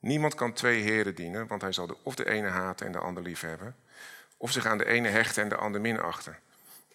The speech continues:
Gij kunt niet God dienen en de mammon.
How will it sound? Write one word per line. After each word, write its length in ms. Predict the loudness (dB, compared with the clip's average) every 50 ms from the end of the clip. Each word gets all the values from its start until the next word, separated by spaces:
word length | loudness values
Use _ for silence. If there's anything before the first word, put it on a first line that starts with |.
| _ _ -20 -20 _ _ _ _ _ _ _ _ _ _ _ _ _ _ _ _ _
Gij 160 | -6 -4 -2 2
kunt 140 | 2 2
niet 140 | 2 2 0
God 200 | 0 0 0 2
dienen 220 | 2 4 4 6 6
en 120 | 6 4
de 60 | 4
mammon. 440 | 2 0 0 -2 -2 -4 -6 -8 -8